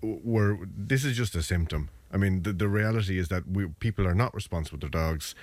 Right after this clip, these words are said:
They don't chip their dogs. They don't know where their dogs are. So as long as we have irresponsible dog owners, making the, the, the responsible people have insurance and everything else and their dog license and everything else in place, it's just another punishment. And until we actually enforce the laws that already exist,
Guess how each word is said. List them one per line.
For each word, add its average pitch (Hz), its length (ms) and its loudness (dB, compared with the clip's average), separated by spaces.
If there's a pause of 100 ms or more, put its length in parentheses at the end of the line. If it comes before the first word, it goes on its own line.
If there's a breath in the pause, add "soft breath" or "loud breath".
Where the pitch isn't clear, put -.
(120 loud breath)
They 95 100 4
don't 113 320 4
chip - 240 -2
their 80 100 -2
dogs. 80 300 0
They 95 100 2
don't 113 240 2
know 95 100 2
where 80 120 2
their 76 160 -2
dogs 76 340 0
are. 80 240 2 (240 loud breath)
So 98 220 4
as 92 80 4
long 113 160 2
as 139 100 0
we 131 120 2
have 110 240 4
irresponsible 104 680 0
dog 92 260 2
owners, 80 460 -2 (180)
making 120 360 2
the, 104 320 2
the, 87 440 0 (360)
the 95 120 2
responsible 104 600 0
people 87 420 0 (220 loud breath)
have 90 200 2
insurance 92 460 2
and 87 80 0
everything 90 300 2
else 92 200 0
and 92 160 4
their 101 80 2
dog 90 280 0
license 90 340 0
and 92 100 4
everything 90 240 2
else 90 140 0
in 85 80 0
place, 87 400 0 (340 loud breath)
it's 143 120 0
just 175 160 2
another 156 180 0
punishment. 131 600 -2 (340 loud breath)
And 104 120 4
until 110 240 2
we 127 120 2
actually 120 220 0
enforce 135 360 0
the 113 120 -4
laws 104 260 0
that 104 80 0
already 101 300 2
exist, 117 460 -4